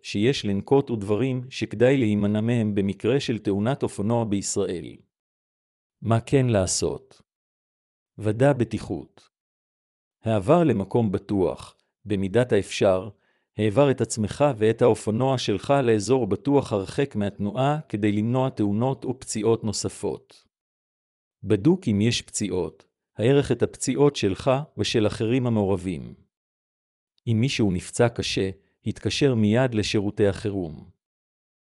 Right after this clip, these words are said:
צור קשר עם שירותי החירום. התקשר למשטרה, דווח למשטרה על התאונה תוך מתן פרטים מדויקים על האירוע.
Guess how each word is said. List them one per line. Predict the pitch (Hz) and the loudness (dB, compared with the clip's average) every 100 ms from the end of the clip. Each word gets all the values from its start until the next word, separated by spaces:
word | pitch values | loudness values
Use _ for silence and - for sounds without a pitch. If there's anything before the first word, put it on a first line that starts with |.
| _ | _
צור | - 156 151 - | -2 2 2 0
קשר | 107 - 98 | 0 0 0
עם | 110 104 | 2 0
שירותי | - 98 98 107 | 0 -2 0 2
החירום. | 104 - 101 98 78 57 - _ _ _ _ _ _ _ _ _ - | 0 0 -4 -4 -4 -12 -20 _ _ _ _ _ _ _ _ _ -8
התקשר | 107 - 104 151 143 | -8 -4 0 2 4
למשטרה, | 123 101 - 98 90 82 - _ _ - | 2 0 -2 -2 -2 -4 -12 _ _ -6
דווח | 98 92 135 123 | -2 2 2 2
למשטרה | 98 - 110 107 135 | 0 0 0 2 2
על | |
התאונה | 104 - 104 123 | 2 0 0 0
תוך | 139 151 143 117 | 0 2 2 2
מתן | 101 139 131 - | 0 0 0 0
פרטים | 104 - 147 143 | 0 0 0 0
מדויקים | 107 104 98 - 160 151 | 0 2 0 0 -4 0
על | 123 | 0
האירוע. | 107 95 85 64 | 0 0 -2 -6